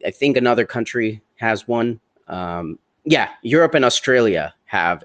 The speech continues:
a spot E T F. Um, U S just dragging its feet all over again 'cause S E C wants to protect the incumbents, the big banks,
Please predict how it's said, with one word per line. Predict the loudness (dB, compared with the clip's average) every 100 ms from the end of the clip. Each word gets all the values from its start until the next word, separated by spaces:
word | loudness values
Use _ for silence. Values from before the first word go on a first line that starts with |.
| -6
a | -6
spot | -4 -4 -4 -6
E | -16
T | -14 -14
F. | -14 -16 _ _ _ _ _ _ _
Um, | -2 -2 -2 -4 -6 -6
U | -4 4 6
S | 6 4
just | 0 -4 2
dragging | 2 2 0
its | -2 -4
feet | -8 -8 _ _ _ _
all | 0 2
over | 0 0
again | 0 -2 -4 -8 _
'cause | -4 -2 -4 -8 -16 -20 _ _ _
S | -2 -2
E | -4
C | -4 -4
wants | -2 -4
to | -6
protect | -10 -4 -4 -2
the | -4
incumbents, | -4 -2 2 2 0
the | -2 -2
big | -2 0
banks, | 0 -2 -4 -10 -14